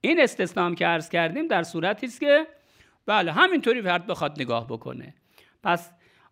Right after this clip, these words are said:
خانم‌هایی که تتوی اب-، تتوی ابرو دارن یا خانم‌هایی که ناخون می‌کارن، الان سوال می‌کنه خانم میگه ما می‌خوام ناخون بکاریم، حکمش چیه؟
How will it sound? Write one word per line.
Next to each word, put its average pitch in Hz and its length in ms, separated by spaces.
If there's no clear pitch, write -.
خانم‌هایی 190 640
که 240 340
تتوی 214 540
اب-، 180 160
تتوی 185 340
ابرو 185 320
دارن 160 500
یا 202 200
خانم‌هایی 214 440
که 269 140
ناخون 202 500
می‌کارن، 165 680
الان 190 180
سوال 196 360
می‌کنه 196 480
خانم 214 440
میگه 185 180
ما 254 140
می‌خوام 247 240
ناخون 214 360
بکاریم، 170 560
حکمش 220 480
چیه؟ 160 380